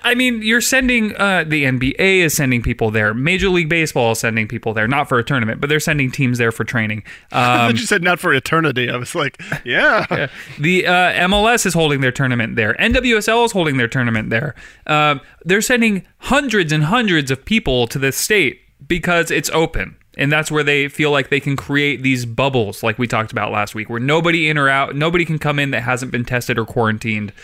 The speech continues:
Speaker 2: Mm-hmm.
Speaker 1: Um, nobody can, can leave without coming back and having to go through that same process.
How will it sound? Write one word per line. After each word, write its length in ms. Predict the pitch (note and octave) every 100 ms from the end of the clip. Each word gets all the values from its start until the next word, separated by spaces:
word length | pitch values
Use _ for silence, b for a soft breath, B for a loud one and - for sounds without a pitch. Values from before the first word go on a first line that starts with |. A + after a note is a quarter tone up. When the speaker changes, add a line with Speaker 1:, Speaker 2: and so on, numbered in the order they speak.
| B
Speaker 2:
Mm-hmm. 120 | C3 A#2
Speaker 1:
Um, 440 | A2+ A2 G#2+ G2+ B B -
nobody 360 | C3 D3 D3+
can, 340 | C#3 C#3 C3+ -
can 320 | - C3+ C3+
leave 340 | E3+ D#3+ C#3
without 380 | B2+ C3 C#3 C#3
coming 300 | C#3+ C#3 C3
back 260 | C#3+ D3+ C3+
and 100 | A#2
having 300 | E3 D#3 C#3+
to 80 | C3
go 180 | C3+
through 140 | C3+ C3
that 140 | A#2+ -
same 200 | A#2+ A2+
process. 480 | D3 C3+ A2+ A#2+